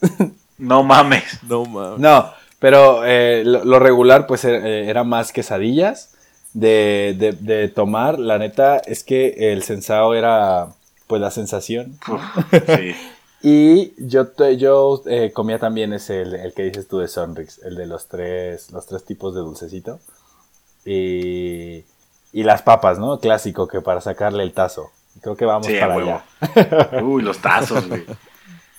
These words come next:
Speaker 3: Güey, yo
Speaker 2: Bueno, pero creo que hay otras comidas, güey,
Speaker 3: Ajá.
Speaker 2: que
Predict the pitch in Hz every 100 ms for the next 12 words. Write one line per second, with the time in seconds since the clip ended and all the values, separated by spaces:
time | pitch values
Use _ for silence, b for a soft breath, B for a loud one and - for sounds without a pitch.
0 | _ _ _ b b b 127 139 156 170
1 | 180 185 185 - - 220 247 302 247 262
2 | - 143 135 156 147 151 185 - 120 127
3 | 139 196 - 127 127 110